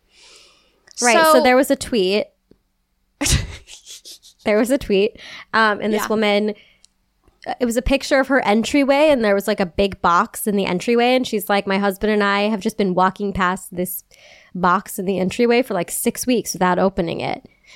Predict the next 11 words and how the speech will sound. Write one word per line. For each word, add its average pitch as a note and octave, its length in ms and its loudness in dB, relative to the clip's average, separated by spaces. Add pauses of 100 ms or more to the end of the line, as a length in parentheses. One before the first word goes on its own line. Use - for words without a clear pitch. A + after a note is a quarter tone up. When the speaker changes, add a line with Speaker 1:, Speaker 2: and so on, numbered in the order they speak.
(300)
Speaker 1:
Um, G3 240 2
Speaker 2:
Mm-hmm. A3+ 380 -6
Speaker 1:
just E4+ 180 -2
making A#4+ 300 4
a - 20 4
funny, E4+ 380 2
goofy D#4 360 2
little B3 260 4
commentary G#3+ 920 2
on F#3+ 300 0
how, F#3+ 440 0